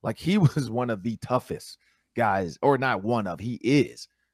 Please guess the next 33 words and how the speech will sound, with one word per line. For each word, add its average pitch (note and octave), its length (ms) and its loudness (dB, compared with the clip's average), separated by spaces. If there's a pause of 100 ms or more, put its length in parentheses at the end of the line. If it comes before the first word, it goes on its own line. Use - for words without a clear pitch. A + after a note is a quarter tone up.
(180)
one A#2+ 180 -2
of G2+ 80 -6
the F#2+ 80 -8
toughest. D#2+ 320 -8
Not C3 140 4
was, A2+ 320 4
he A#2+ 60 -10
still G3 260 4
is G#2+ 180 4
one G2+ 140 -4
of F#2 40 -6
the F2 60 -10
toughest A#2+ 340 -6
guys G#2 380 2
in F#2 80 -8
the F#2+ 100 -6
N F#2 100 -6
F - 120 -12
L F#2+ 80 0
when F2 100 -4
it F2 60 -12
comes F2 140 -10
to - 40 -20
quarterbacks, F2 540 -6
just A2 220 -10
players, G#2 440 -4
playing B2 200 0
with G#2 100 0
broken A#2+ 240 2
ribs, G2+ 280 0
playing A#2 180 -2
with G2+ 100 -4
broken, A#2+ 340 0